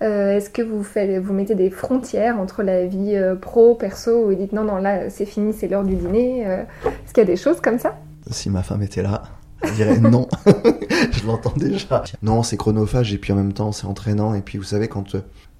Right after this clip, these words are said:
Speaker 2: vous lisez en message non lu, mais que vous voyez le début du message, « Bravo » ou « Félicitations » ou « J'adore », vous avez envie de cliquer dessus et d'apporter une réponse. Et puis, il y a beaucoup de demandes de conseils. Donc, euh, bah, je le fais. Puis en même temps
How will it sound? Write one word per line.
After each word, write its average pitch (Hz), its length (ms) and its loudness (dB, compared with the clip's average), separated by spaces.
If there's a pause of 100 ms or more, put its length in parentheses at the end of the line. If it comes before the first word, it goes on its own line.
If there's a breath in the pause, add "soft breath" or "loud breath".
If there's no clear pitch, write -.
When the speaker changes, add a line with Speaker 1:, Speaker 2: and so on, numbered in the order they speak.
Speaker 2:
vous 101 180 -6
lisez 104 340 4
en 107 100 4
message 101 380 2
non 107 220 6
lu, 113 200 6
mais 98 120 2
que 87 60 -6
vous 95 100 -4
voyez 104 240 6
le 107 80 2
début 104 320 2
du 107 100 0
message, « 104 520 0 (360 loud breath)
Bravo » 110 600 4
ou « 101 60 -2
Félicitations » 113 840 -2
ou « 107 80 -2
J'adore », 107 500 2 (500 soft breath)
vous 101 100 -2
avez 104 140 4
envie 110 320 2
de 101 80 -2
cliquer - 320 -4
dessus 113 320 -6
et - 20 -2
d'apporter 101 360 -6
une 98 60 -2
réponse. 104 460 -2 (340 loud breath)
Et 104 120 -2
puis, - 140 -4
il 113 40 4
y 113 40 6
a 107 40 6
beaucoup 107 240 2
de 110 60 -6
demandes 117 260 6
de 113 60 4
conseils. 123 520 2 (160)
Donc, 101 360 -6
euh, 104 240 2
bah, 101 160 2
je 98 100 -2
le 104 80 2
fais. 127 240 0
Puis 123 120 -2
en 101 40 2
même 101 160 2
temps 117 180 0